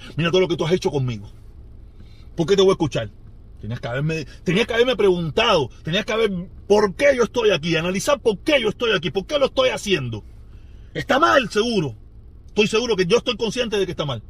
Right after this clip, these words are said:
pero no tengo otra opción. Por eso estoy en contra de esa situ-, esas personas que están haciendo eso. Como también estoy en contra con lo que quieren hacer con las personas ahora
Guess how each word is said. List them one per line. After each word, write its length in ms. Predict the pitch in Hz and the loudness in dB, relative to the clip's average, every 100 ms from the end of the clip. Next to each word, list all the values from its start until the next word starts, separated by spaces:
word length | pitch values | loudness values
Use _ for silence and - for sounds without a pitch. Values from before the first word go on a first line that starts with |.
| - - | -20 -12
pero 140 | 127 | -8
no 100 | 131 | -6
tengo 220 | 143 151 143 | -6 -6 -6
otra 140 | 123 | -8
opción. 240 | - - - - - - - - - - - - - - - - - - - - - - - - - - | -10 -14 -18 -20 -20 -20 -20 -20 -20 -20 -20 -20 -20 -20 -20 -20 -20 -20 -20 -20 -20 -20 -20 -20 -20 -8
Por 100 | 135 | -4
eso 100 | 147 | -4
estoy 200 | 175 170 | -2 0
en 120 | 147 | 0
contra 500 | 120 269 285 - 247 - - - | 2 2 2 -4 -6 -8 -20 -12
de 220 | 123 131 | -8 -6
esa 160 | 143 151 | -6 -6
situ-, 180 | 139 | -8
esas 180 | 139 175 | -8 -8
personas 400 | - 147 220 214 | -4 -2 -2 -4
que 60 | - | -6
están 200 | - 202 | -8 -6
haciendo 400 | - 143 123 101 | -6 -6 -6 -8
eso. 240 | - - - - - - | -12 -16 -18 -20 -18 -4
Como 200 | 214 294 | 2 4
también 280 | 180 196 262 | 4 2 0
estoy 280 | - 247 233 | 2 2 2
en 100 | 190 | 2
contra 400 | 269 285 202 175 | 2 2 0 -4
con 100 | 165 | -2
lo 100 | 143 | -2
que 120 | 139 | -4
quieren 280 | 196 220 185 | -4 -2 -4
hacer 240 | 190 240 | -2 -2
con 120 | 185 | -2
las 100 | 147 | -4
personas 420 | - 123 196 196 | -4 -4 -2 0
ahora 240 | 190 226 | -2 -2